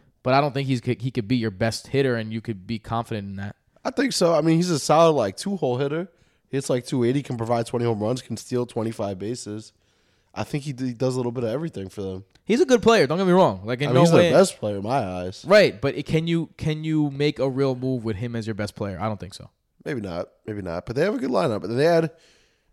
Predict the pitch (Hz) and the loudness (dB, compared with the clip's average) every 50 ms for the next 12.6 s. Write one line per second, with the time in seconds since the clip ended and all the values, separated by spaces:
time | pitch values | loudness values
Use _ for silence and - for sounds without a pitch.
0 | _ _ _ _ - 85 113 110 107 92 71 - _ - 110 101 95 98 95 85 | _ _ _ _ -10 -6 -4 -4 -4 -4 -6 -10 _ -12 -8 -6 -4 -4 -2 -2
1 | 104 139 - - - 113 107 107 98 - 107 98 95 101 113 117 120 120 117 104 | -4 -4 -6 -6 -6 -4 -4 -4 -4 -4 -6 -6 -4 -2 -2 -2 0 -2 -4 -4
2 | - - 123 127 117 101 95 104 113 117 110 107 104 - - - 110 117 131 139 | -4 -4 -4 -4 -4 -6 -6 -6 -6 -6 -6 -8 -10 -12 -12 -10 -6 -4 -4 -4
3 | - - 135 139 139 139 123 117 127 131 127 123 - - 123 131 135 127 120 - | -4 -4 -2 2 2 2 2 2 2 2 2 0 0 -2 0 0 0 0 0 -2
4 | 107 95 110 131 143 123 127 110 110 110 - - 123 120 117 113 101 92 113 113 | -4 -4 -2 -4 -2 0 0 0 0 -2 -4 -6 -4 -4 -4 -4 -6 -4 -4 -6
5 | 110 104 104 98 95 92 _ _ - 123 113 107 113 113 113 110 107 107 107 104 | -6 -6 -10 -14 -16 -18 _ _ -6 -4 -4 -2 -2 -2 -2 0 -2 -2 -2 -2
6 | 101 92 90 - - _ _ _ _ _ _ _ _ _ _ _ _ _ _ _ | -2 -4 -4 -6 -8 _ _ _ _ _ _ _ _ _ _ _ _ _ _ _
7 | - 117 117 110 101 95 98 104 104 101 104 101 95 98 104 107 104 101 95 92 | -10 -6 -4 -4 -2 -4 -4 -4 -4 -4 -4 -6 -8 -8 -8 -8 -6 -6 -6 -6
8 | 101 107 110 101 - 120 110 104 98 98 98 95 95 - - 110 101 101 104 107 | -6 -4 -6 -6 -8 -8 -10 -10 -8 -8 -8 -10 -8 -8 -6 -6 -6 -6 -6 -6
9 | 104 104 98 92 101 104 95 101 98 95 - 110 104 104 98 - - 95 98 104 | -4 -4 -2 -2 -2 -4 -4 -4 -4 -4 -4 -4 -4 -6 -6 -6 -4 -4 -2 0
10 | 107 107 110 117 _ _ _ _ _ _ _ _ _ _ - - - 110 104 98 | 0 0 -2 -4 _ _ _ _ _ _ _ _ _ _ -12 -6 -4 -2 -2 -2
11 | 90 - - - - 113 104 95 - _ _ _ _ _ - - 139 127 131 127 | -2 -4 -8 -10 -10 -10 -10 -10 -12 _ _ _ _ _ -8 -2 0 0 0 2
12 | 147 131 117 113 110 110 107 110 110 117 117 | 0 2 2 2 2 2 2 2 0 0 -2